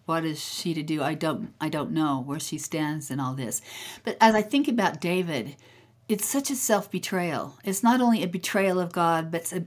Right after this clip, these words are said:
it's a betrayal of his deepest yearnings, his deepest self. And I think it's interesting because in our lives, we experience ourselves with lots of different pieces and parts. That's why we argue with ourselves. There is a part of us that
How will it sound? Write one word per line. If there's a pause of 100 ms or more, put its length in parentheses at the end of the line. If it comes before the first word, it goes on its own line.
(100)
it's
a
betrayal
of
his (100)
deepest
yearnings,
his
deepest
self. (420)
And
I
think
it's
interesting
because
in
our
lives,
we
experience
ourselves (360)
with
lots
of
different
pieces
and
parts.
That's
why
we
argue
with
ourselves. (360)
There
is
a
part
of
us
that